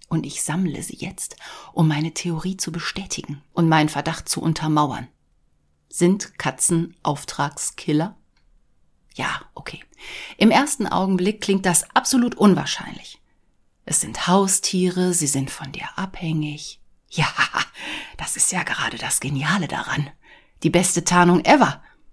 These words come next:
Ich sag das ja auch nicht einfach so dahin. Der Verdacht ist lange mir gereift.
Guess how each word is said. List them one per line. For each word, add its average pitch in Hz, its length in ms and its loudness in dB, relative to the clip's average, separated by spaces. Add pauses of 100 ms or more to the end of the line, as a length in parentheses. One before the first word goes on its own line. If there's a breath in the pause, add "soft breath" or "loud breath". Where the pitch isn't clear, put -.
(1200)
Ich - 200 -2
sag - 180 -6
das - 240 2
ja - 140 0
auch 147 100 -2
nicht 160 220 0
einfach 151 260 -2
so 143 160 0
dahin. 170 680 2 (680 loud breath)
Der 180 120 6
Verdacht 185 420 2
ist 175 220 -2
lange 185 260 6
mir 202 180 4
gereift. - 680 -6